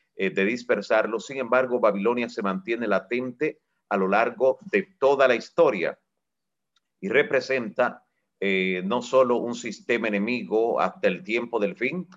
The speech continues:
sino también a través del cual el enemigo actúa,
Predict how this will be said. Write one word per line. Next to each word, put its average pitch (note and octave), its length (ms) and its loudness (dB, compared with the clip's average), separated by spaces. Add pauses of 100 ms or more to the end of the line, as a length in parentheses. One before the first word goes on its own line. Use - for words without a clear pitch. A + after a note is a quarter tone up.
(180)
sino G2 380 -2
también A#2 600 0 (300)
a F#2+ 140 0
través G#2+ 480 0
del G#2 180 0
cual G#2 400 4
el G2+ 140 -2
enemigo G2+ 600 -2
actúa, F#2+ 560 -2